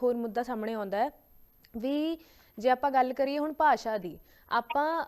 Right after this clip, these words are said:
ਅੰਗਰੇਜ਼ੀ ਬ-, ਅੰਗਰੇਜ਼ੀ ਭਾਸ਼ਾ ਤਾਂ ਜ਼ਰੂਰ ਉਸ 'ਤੇ ਕੰਮ ਕਰਦੇ ਵੀ ਹਾਂ, ਬੈਟਰ ਵੀ ਕਰਦੇ ਹਾਂ ਆਪਦੇ ਆਪ ਨੂੰ ਉਹ, ਉਹ ਬੋਲੀ ਵਿੱਚ, ਪਰ ਨਾਲ ਦੀ ਨਾਲ ਆਪਣੀ ਮਾਂ ਬੋਲੀ ਦੀ ਜੇ ਗੱਲ ਕਰੀਏ ਤਾਂ ਉਹ ਵੀ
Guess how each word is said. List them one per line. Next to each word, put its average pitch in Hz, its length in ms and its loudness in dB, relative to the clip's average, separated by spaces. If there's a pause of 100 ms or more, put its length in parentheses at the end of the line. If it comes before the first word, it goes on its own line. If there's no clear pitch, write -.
ਅੰਗਰੇਜ਼ੀ 233 440 -4
ਬ-, 226 120 -10
ਅੰਗਰੇਜ਼ੀ 226 560 -4
ਭਾਸ਼ਾ 269 340 0
ਤਾਂ 254 140 -2
ਜ਼ਰੂਰ 262 580 -4 (200)
ਉਸ 240 220 0
'ਤੇ 254 320 2 (300)
ਕੰਮ 233 240 -2
ਕਰਦੇ 233 420 2
ਵੀ 240 200 -2
ਹਾਂ, 226 200 -2
ਬੈਟਰ 220 340 -2
ਵੀ 247 100 -6
ਕਰਦੇ 220 300 -4
ਹਾਂ 214 80 -4
ਆਪਦੇ 208 180 -4
ਆਪ 202 180 -4
ਨੂੰ 214 360 -4
ਉਹ, 220 180 -4
ਉਹ 202 140 -4
ਬੋਲੀ 208 400 -2
ਵਿੱਚ, 208 280 -4
ਪਰ 277 220 -2
ਨਾਲ 226 300 0
ਦੀ 311 140 -4
ਨਾਲ 302 200 -2
ਆਪਣੀ 311 220 -4
ਮਾਂ 240 260 -2
ਬੋਲੀ 285 280 -2
ਦੀ 262 160 -8
ਜੇ 277 120 -6
ਗੱਲ 226 260 -2
ਕਰੀਏ 196 360 -6
ਤਾਂ 285 160 -2
ਉਹ 254 280 0
ਵੀ 302 260 -2